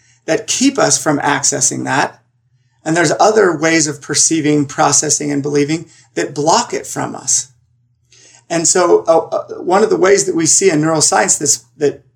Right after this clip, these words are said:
kind of describes that is those two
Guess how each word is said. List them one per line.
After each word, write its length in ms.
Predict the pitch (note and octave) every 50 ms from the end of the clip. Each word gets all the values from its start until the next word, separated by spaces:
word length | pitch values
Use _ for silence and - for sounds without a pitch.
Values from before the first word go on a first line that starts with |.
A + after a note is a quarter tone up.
| _ _
kind 220 | - - - F#3+ F3+
of 100 | E3 C#3
describes 580 | D3 C#3 - - - E3+ E3 F#3 A#3+ A#3+ F3+
that 280 | D3+ C#3 B2+ C3+ - -
is 320 | D3+ D3+ D3 - - - - _ _ _ _
those 280 | - E3 F3+ F3 -
two 640 | - - - - E3+ E3+ E3 E3+ E3+ E3 D#3 -